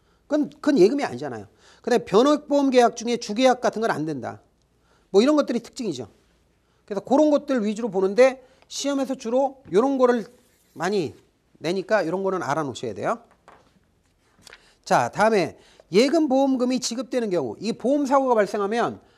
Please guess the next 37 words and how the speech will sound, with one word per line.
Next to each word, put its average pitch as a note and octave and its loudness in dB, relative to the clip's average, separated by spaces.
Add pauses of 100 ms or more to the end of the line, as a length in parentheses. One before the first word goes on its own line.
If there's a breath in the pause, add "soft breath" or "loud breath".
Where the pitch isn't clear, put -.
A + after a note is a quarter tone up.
(260 soft breath)
일 G3+ -6
인, A3 -6
일 A3+ -2
인당 B3 0 (300)
최고 C#4 -2
오천만 A#3+ -2
원까지 G3+ -4
보장이 F#3+ -2
된단 D#3 -4
말이에요. D3+ -2 (380)
보호가. E3+ -2 (320 soft breath)
그럼 C#4 -2
그 D4 0
경우는 B3 2
어떤 A3 0
거냐? D#3+ -2 (440 soft breath)
일 B3 -2
번 C#4 2
보세요. F#3 2
예금 C4 2
지급이 B3+ -4
정지된 A3 -4
경우. C#3+ -6 (400 soft breath)
그다음에 A3 0
두 - -8
번째, G#3+ 0
그 G#3+ -8
금융회사가 B3+ 2
인가 A#3+ 2
취소나 A#3+ -4
해산, B3 -4
파산된 B3 -2
경우. D#3+ -4 (380 soft breath)
그다음에 A3 -2
계약 A#3 4
이전의 G#3+ 0
경우. F3 -2